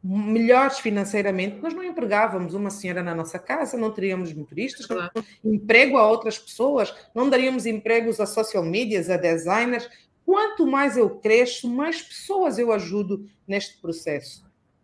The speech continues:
Speaker 1: É menos uma mulher que está no desemprego. Portanto,
Speaker 2: Sim.
Speaker 1: não se esgota em nós. Não pode, não pode ser um processo egocêntrico, um processo egoísta, num pior sentido da palavra. Tem que ser um processo de pensar, não és só tu.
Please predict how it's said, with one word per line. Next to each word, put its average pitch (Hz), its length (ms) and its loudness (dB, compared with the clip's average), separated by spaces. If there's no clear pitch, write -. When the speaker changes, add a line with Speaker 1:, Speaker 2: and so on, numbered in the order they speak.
Speaker 1:
É 277 100 2
menos 349 380 0
uma 330 200 4
mulher 311 380 0
que - 60 -10
está 302 200 -2
no 302 140 -4
desemprego. 269 840 -4
Portanto, 294 460 0
Speaker 2:
Sim. 180 140 0
Speaker 1:
não 330 180 0
se 294 160 -10
esgota 247 400 2
em 196 60 -4
nós. 151 500 -8
Não 285 280 0
pode, 196 420 2
não 226 140 -2
pode 262 220 -4
ser 247 180 2
um 254 100 0
processo 220 680 -6
egocêntrico, 190 1040 -4
um 240 120 2
processo 247 640 0
egoísta, 202 840 -2
num 190 500 -2
pior 202 300 4
sentido 196 400 -2
da 190 120 0
palavra. 185 640 2
Tem 302 120 -2
que 302 60 -10
ser 330 120 2
um 330 80 0
processo 311 340 -6
de 226 80 -10
pensar, 262 500 -2
não 294 220 -2
és 320 160 -6
só 320 160 -2
tu. 269 320 -4